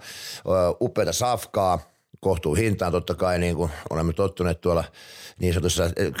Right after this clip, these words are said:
kuten sanoit, Etelä-Helsingissä. <laughs> Ja, ja, ja, ja ennen kaikkea siellä on myöskin erittäin hyvät, ö, fasiliteetit ja mahdollisuudet seurata kaikenlaista urheilua ihan livenä. Esimerkiksi just, tota, ö, u-,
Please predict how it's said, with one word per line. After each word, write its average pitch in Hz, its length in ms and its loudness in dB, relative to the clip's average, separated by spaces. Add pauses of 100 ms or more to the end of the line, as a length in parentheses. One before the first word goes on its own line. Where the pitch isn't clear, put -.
(300)
kuten 92 240 2
sanoit, 90 240 0
Etelä-Helsingissä. 92 1120 2 (160)
<laughs> 120 160 2
Ja, 156 60 2 (100)
ja, 135 120 2
ja, 110 240 2 (340)
ja 120 120 0
ennen 151 180 0
kaikkea 135 300 0
siellä 131 160 2
on 131 60 0
myöskin 127 280 0 (360)
erittäin 131 340 -2
hyvät, 120 220 2
ö, 117 380 2
fasiliteetit 113 600 0
ja 117 60 0
mahdollisuudet 120 480 0
seurata 113 340 0
kaikenlaista 113 640 0 (200)
urheilua 113 580 2
ihan 101 200 2
livenä. 101 460 0
Esimerkiksi 127 440 2
just, 131 160 0 (180)
tota, 113 340 0 (160)
ö, 110 240 2
u-, 71 300 0